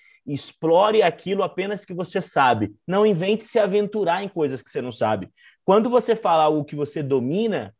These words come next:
o medo sai quando você começar a falar, que é o que o Edu falou. "Pessoal, vou falar aqui apenas um pouco da minha experiência." E aí, como você tá falando algo que é real, agora, se você for inventar assunto e et cetera e tal,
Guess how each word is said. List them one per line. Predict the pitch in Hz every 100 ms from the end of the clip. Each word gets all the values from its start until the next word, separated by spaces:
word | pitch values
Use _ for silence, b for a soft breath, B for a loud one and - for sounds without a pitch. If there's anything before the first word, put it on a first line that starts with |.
| _
o | 160
medo | 160 165 180 156
sai | 185 - 156 165 190 202 _ _
quando | 196 190
você | 175 190 196
começar | 190 180 - 170
a | 170
falar, | 196 190 139 131 _ _ _ _ _ - _
que | 143
é |
o | 143
que | 156
o |
Edu | 160 151
falou. | - 180 160 - B _
"Pessoal, | 160 - 175 143
vou | 151
falar | 156 180 165
aqui | 165 190
apenas | 165 185 190 202
um | 185
pouco | 175 185 190
da | 175
minha | 180 185
experiência." | - 185 185 180 131 - - - b b b
E | 180 202
aí, | 208
como | 269
você | -
tá | 262
falando | 247 208 190 180 -
algo | 165 165 156
que | - 170
é | 170
real, | 160 127 147 202 165 101
agora, | 123 117 110
se | -
você | 110 - 170
for | 165 208
inventar | 208 202 190 175 175
assunto | - 170 156 147
e |
et | 139
cetera | 147 139 120
e |
tal, | 147 170 165